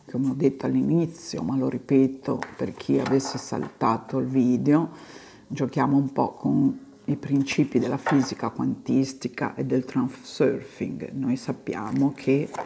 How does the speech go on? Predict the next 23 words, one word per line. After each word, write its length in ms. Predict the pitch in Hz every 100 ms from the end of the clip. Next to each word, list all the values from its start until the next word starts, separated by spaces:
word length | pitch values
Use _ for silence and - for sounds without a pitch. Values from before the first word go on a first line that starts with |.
| - - - - -
eh, 400 | 147 135 131 123
ci 140 | -
sono 340 | 131 - 120 127
tanti 420 | 123 131 135 143
probabili 580 | - 139 127 - 123 131
futuri 680 | 220 214 - - - 175
e 140 | - 175
a 60 |
seconda 560 | 160 - - - - 117
delle 220 | 127 127
nostre 440 | 135 131 - - -
credenze 840 | - 180 - - 80 - 151 147 139
noi 360 | 135 104 117 -
li 140 | 147
possiamo 640 | - 156 - - 80 - -
accendere. 1120 | 147 - - - - - - 104 104 - - - - - - - - - - - - -
Allora, 420 | 143 113 73 -
vediamo, 800 | - 156 - - - - - - - -
stesura 640 | - 143 147 - - 107
numero 340 | 131 135 131 131
due, 600 | 131 120 - 143 165 - - - - - - -
io 440 | 143 - 160 180
sono 840 | - - 123 139 151 104 - -